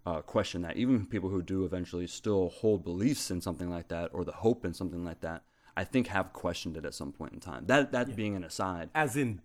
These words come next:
Speaker 2: applied doubt to it.
Speaker 1: Exactly. I mean, I think that that's
Speaker 2: Yes.
Speaker 1: well, well, I think that, here's, okay, so we're on to two, this, this brings in another topic. I don't wanna diverge too much from
Speaker 2: Mm-hmm.
Speaker 1: it. And the only thing I'll say is that I think faith and doubt go hand in hand, and you can't have faith unless you have doubt.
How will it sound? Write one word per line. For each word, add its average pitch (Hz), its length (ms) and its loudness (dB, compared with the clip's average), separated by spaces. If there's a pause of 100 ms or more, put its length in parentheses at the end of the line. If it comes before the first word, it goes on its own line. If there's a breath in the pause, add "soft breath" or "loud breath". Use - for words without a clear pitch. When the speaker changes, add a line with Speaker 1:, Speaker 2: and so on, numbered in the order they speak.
(120)
Speaker 2:
applied 113 500 -4
doubt 104 380 -2
to 85 160 -10
it. 65 160 -18 (600)
Speaker 1:
Exactly. 147 320 2
I 85 80 0
mean, 98 120 0
I 98 60 -2
think 107 160 -2
that 92 100 -6
that's - 340 -2
Speaker 2:
Yes. 113 80 -6
Speaker 1:
well, 131 160 6
well, 139 140 6
I 147 80 6
think 190 220 0
that, 117 180 6 (340)
here's, 175 220 -2
okay, 160 240 2
so 139 160 2
we're 160 120 6
on 196 120 6
to 156 80 2
two, 127 500 4 (400)
this, 127 220 -4
this 127 240 -4
brings 135 260 2
in 117 60 0
another 107 240 4
topic. 95 300 2
I - 20 4
don't 95 100 2
wanna 95 160 2
diverge 85 560 -2
too - 160 -2
much 90 240 0
from 85 180 -2
Speaker 2:
Mm-hmm. 82 100 -2
Speaker 1:
it. - 40 -10 (260 soft breath)
And 98 120 2
the 104 60 6
only 113 120 6
thing 107 160 2
I'll 98 80 0
say 101 220 2
is 92 160 2
that 95 180 2
I 90 80 -2
think 135 400 4 (200 loud breath)
faith 127 340 6
and 113 120 6
doubt 101 220 8
go 92 100 2
hand 98 260 2
in 90 60 0
hand, 92 240 0
and 90 100 2
you 90 60 0
can't 101 260 0
have 98 180 2
faith 92 240 -2
unless 87 220 -4
you 73 60 -12
have 80 300 -6
doubt. - 320 -10